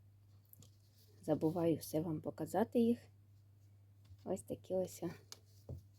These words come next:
красунчики. П'ять мехасиків і один котик.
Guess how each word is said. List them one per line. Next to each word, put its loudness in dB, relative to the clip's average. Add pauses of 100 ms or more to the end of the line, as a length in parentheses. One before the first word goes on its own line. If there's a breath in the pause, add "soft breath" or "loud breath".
(1040)
красунчики. -2 (3000)
П'ять 2
мехасиків 0 (140)
і 0
один 4 (420)
котик. -2